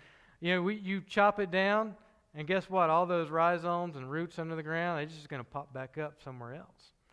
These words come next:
And so you have to make a conscious effort to, "I'm gonna get rid of that bamboo." So you know what we're doing? We're going down, we're cutting off bamboo and pouring poison in the hole. That's the only way to kill 'em. And it could take years.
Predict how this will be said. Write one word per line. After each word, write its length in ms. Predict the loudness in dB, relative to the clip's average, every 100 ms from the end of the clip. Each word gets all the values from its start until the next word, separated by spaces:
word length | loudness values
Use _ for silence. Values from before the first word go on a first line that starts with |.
| _ _ _ -8
And 120 | -6
so 280 | 0 2 2 -4 -10
you 200 | 0 2
have 320 | 4 4 4 2
to 140 | -4
make 300 | 0 0 2
a 120 | 0
conscious 480 | 0 2 2 0 0
effort 400 | 2 2 0 -4
to, 160 | -8 -4
"I'm 200 | -2 0
gonna 180 | 0
get 160 | 0 2
rid 180 | 4 4
of 80 | 4
that 180 | 0
bamboo." 520 | 0 -2 -2 -2 -4 -8 _ _ _ _
So 100 | -6
you 80 | 0
know 100 | 2
what 80 | 2
we're 120 | 2
doing? 420 | 2 2 0 -2 -12 _ _ _ _ _
We're 60 | -6
going 200 | -4 0
down, 260 | 2 2
we're 100 | 0
cutting 340 | -4 -4 -4 0
off 240 | 0 0
bamboo 420 | -4 -2 -2 -2
and 140 | -4 -8 -18 _ _ -10
pouring 240 | -6 -6
poison 560 | -4 -4 -4 -6 -12 -14 _ _ -16
in 140 | -12
the 100 | -8
hole. 260 | -6 -6 -8 _ _ _ _ _ _ _ _
That's 140 | -14
the 120 | -4 0
only 180 | 2
way 120 | 4 4
to 80 |
kill 260 | 2 -4 -4
'em. 140 | -8 -12 _ _ _ -6
And 120 | -6
it 80 | -4
could 160 | -2
take 260 | 0 -2 -2
years. 640 | -6 -2 -2 -4 -8